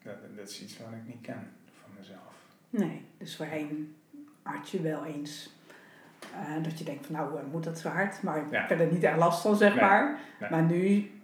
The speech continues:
Speaker 2: merk je dat je lijf gewoon in, in een soort alertheidsstand
Speaker 1: Ja.
Speaker 2: of overlevingsstand gaat als,
Speaker 1: Ja.
Speaker 2: als je die geluiden hoort.
Speaker 1: Ja.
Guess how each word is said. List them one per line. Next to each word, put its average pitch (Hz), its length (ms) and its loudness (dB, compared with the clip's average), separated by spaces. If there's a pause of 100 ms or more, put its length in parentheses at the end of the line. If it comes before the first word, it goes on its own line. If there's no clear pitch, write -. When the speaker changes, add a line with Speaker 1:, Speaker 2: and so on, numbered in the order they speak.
(140)
Speaker 2:
merk 185 360 4
je - 120 2
dat 160 100 -4
je 185 80 2
lijf 170 320 6
gewoon 175 360 2
in, 175 240 -2
in 185 80 0
een 170 100 0
soort 165 460 0 (300)
alertheidsstand 165 1040 2
Speaker 1:
Ja. 165 60 -4
Speaker 2:
of - 100 -6
overlevingsstand 160 920 2
gaat - 420 -10
als, - 200 -10
Speaker 1:
Ja. - 200 -6 (260)
Speaker 2:
als 165 200 -2
je 165 120 -2
die 156 200 -6
geluiden 160 420 0
hoort. - 360 -6 (140)
Speaker 1:
Ja. 110 160 -10